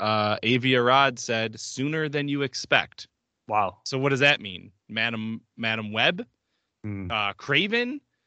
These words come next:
Speaker 1: You know, these things are already in production, filming currently. So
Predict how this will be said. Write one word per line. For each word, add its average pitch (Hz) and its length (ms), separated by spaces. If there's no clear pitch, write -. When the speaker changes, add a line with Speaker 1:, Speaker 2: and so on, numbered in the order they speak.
Speaker 1:
You 143 160
know, 143 160
these 160 240
things 175 240
are 156 160
already 143 760
in 147 220
production, 139 680
filming 151 640
currently. 85 500
So 120 460